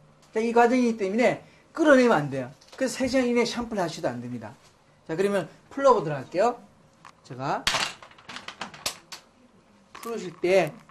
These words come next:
컬을 요렇게 살짝만 내려요. 이렇게. 내려왔죠? 요렇게 그냥 끌어올라가는 거예요. 이렇게. 자, 같이 한번 보도록 할게요. 이렇게 끌어왔어요.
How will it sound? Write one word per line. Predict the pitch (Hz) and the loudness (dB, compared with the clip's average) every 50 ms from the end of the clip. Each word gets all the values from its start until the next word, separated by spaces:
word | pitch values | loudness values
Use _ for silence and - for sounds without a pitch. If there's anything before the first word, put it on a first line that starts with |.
| _ _ - - - - - | _ _ -20 -20 -20 -20 -12
컬을 | - - 226 214 214 175 | -4 0 2 4 6 6
요렇게 | 160 165 180 180 - - | 6 4 2 0 -4 -10
살짝만 | - - 208 208 208 - 220 208 202 170 | -6 -2 -2 -2 -2 -2 -4 -4 -4 -4
내려요. | 143 135 139 143 135 | -4 -2 -2 -2 -2
이렇게. | 123 117 120 - - - 123 127 - - - - - - - _ _ _ _ _ - | -4 -6 -8 -10 -14 -16 -16 -16 -18 -20 -20 -20 -20 -20 -20 _ _ _ _ _ -2
내려왔죠? | 160 170 185 180 - - 151 131 120 - - _ _ _ _ _ _ _ _ _ _ - | 2 2 2 2 2 0 -4 -4 -4 -8 -14 _ _ _ _ _ _ _ _ _ _ -8
요렇게 | 160 165 160 - 190 | -8 -6 -6 -6 -6
그냥 | 190 185 165 160 - | -4 -6 -6 -8 -10
끌어올라가는 | - 190 151 143 127 123 120 113 113 117 | -8 -6 -6 -6 -6 -6 -8 -10 -12 -16
거예요. | 123 131 _ _ - - - - _ _ _ _ _ _ _ _ _ _ _ _ _ _ _ _ _ _ _ _ _ - _ _ _ _ _ _ _ _ - - _ _ _ _ _ _ _ _ _ _ _ _ _ _ _ - | -20 -20 _ _ -20 -20 -20 -20 _ _ _ _ _ _ _ _ _ _ _ _ _ _ _ _ _ _ _ _ _ -20 _ _ _ _ _ _ _ _ -20 -20 _ _ _ _ _ _ _ _ _ _ _ _ _ _ _ -18
이렇게. | 127 127 120 - - 156 185 247 - - _ _ _ _ _ _ _ _ _ _ _ _ _ _ _ _ _ _ _ _ _ _ _ _ | -16 -16 -14 -12 -10 -10 -10 -10 -10 -16 _ _ _ _ _ _ _ _ _ _ _ _ _ _ _ _ _ _ _ _ _ _ _ _
자, | - 123 117 110 107 - | -14 -12 -12 -12 -12 -14
같이 | - - 131 - - 151 | -14 -16 -16 -12 -8 -8
한번 | 143 143 131 | -6 -6 -8
보도록 | 127 127 123 131 127 123 | -10 -10 -10 -10 -12 -12
할게요. | - - 175 190 226 277 - _ _ _ _ _ _ _ _ _ _ _ _ _ _ _ _ _ _ _ _ _ _ _ _ _ _ _ _ _ _ _ _ _ _ _ _ _ _ _ _ _ _ _ _ _ _ _ _ _ _ _ _ _ _ _ _ _ - | -10 -8 -6 -6 -6 -6 -10 _ _ _ _ _ _ _ _ _ _ _ _ _ _ _ _ _ _ _ _ _ _ _ _ _ _ _ _ _ _ _ _ _ _ _ _ _ _ _ _ _ _ _ _ _ _ _ _ _ _ _ _ _ _ _ _ _ -8
이렇게 | 208 190 - - | -8 -8 -8 -10
끌어왔어요. | - - 135 120 113 110 - 120 117 | -12 -10 -10 -10 -10 -12 -14 -18 -20